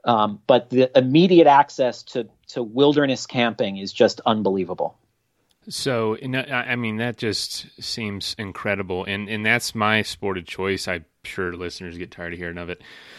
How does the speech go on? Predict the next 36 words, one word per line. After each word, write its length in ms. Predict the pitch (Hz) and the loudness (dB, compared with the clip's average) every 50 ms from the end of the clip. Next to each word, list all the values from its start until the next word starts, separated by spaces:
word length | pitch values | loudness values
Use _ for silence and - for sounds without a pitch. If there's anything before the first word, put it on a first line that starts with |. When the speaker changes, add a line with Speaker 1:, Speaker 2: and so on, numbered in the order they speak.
| - - - _ _ - | -20 -20 -20 _ _ -2
Speaker 2:
Uh, 260 | 107 98 92 90 85 82 - | 0 2 2 2 0 -2 -2
is 240 | - 98 98 87 98 | -2 -2 -2 -2 -2
long 280 | 107 104 104 107 107 | 0 0 0 0 -2
distance 420 | 101 101 92 - - 95 87 85 85 | -4 -6 -6 -6 -10 -12 -12 -10 -6
back, 340 | 85 107 110 117 - - | -2 0 0 0 -2 -4
uh, 140 | - 107 90 | -6 -6 -4
bike 320 | 82 - 107 120 127 - - | -2 -2 0 0 -2 -2 -6
packing, 500 | - 92 82 82 - - 95 98 104 98 - - | -8 -8 -8 -8 -10 -14 -16 -16 -18 -14 -6 -4
bike 220 | 101 104 107 - | -2 -2 -2 -2
packing, 380 | - 104 98 95 - 101 92 85 | -2 -4 -2 -4 -4 -10 -10 -6
bike 240 | 92 90 95 - | -6 -6 -6 -6
touring. 400 | - - 104 95 92 92 92 90 | -8 -10 -8 -6 -6 -6 -8 -8
Did 160 | 87 90 92 87 | -8 -8 -6 -4
that 220 | 101 101 95 - | -4 -4 -4 -6
for 100 | - 95 | -8 -8
years, 720 | 90 85 90 98 104 110 117 120 110 101 92 87 85 - | -8 -8 -4 -2 2 4 4 6 4 4 2 0 -4 -6
but 340 | - - 101 92 90 90 - | -8 -4 -4 -2 -2 -4 -6
my 260 | - 87 95 92 92 | -8 -6 -2 -2 -2
knees 360 | 92 95 98 101 104 98 87 85 | -2 -2 -4 -4 -4 -4 -4 -6
are, 180 | 87 82 78 76 _ _ _ _ _ _ _ _ _ _ - | -8 -10 -10 -14 _ _ _ _ _ _ _ _ _ _ -16
can't 280 | - - 101 92 85 - - | -8 -4 -4 -4 -4 -6 -12
hardly 300 | - 104 107 92 85 - | -10 -8 -8 -8 -8 -8
handle 340 | - 107 110 131 147 135 101 | -8 -6 -4 -2 0 0 0
it 80 | 92 90 | 0 0
anymore. 360 | 90 90 87 87 90 92 90 | -2 -2 -4 -4 -2 -4 -4
So 160 | - - 104 | -2 -2 -2
I 100 | 90 90 | 0 -2
think 220 | 87 - 143 147 139 | -2 -4 -4 -2 0
I 60 | 113 | 0
will 180 | 101 113 139 | 0 0 -2
transition 600 | 139 - - 110 92 92 87 98 98 - - 98 | -2 -2 -2 -4 -2 -2 -4 -6 -6 -6 -6 -8
into 200 | 95 95 90 82 | -8 -8 -8 -8
something 320 | - - 98 92 - 95 90 | -8 -8 -8 -8 -8 -8 -10
on 100 | 82 80 | -10 -10
the 80 | 82 | -8
water. 500 | 80 80 85 85 95 104 107 127 160 160 | -6 -4 -2 0 0 0 0 -2 -6 -8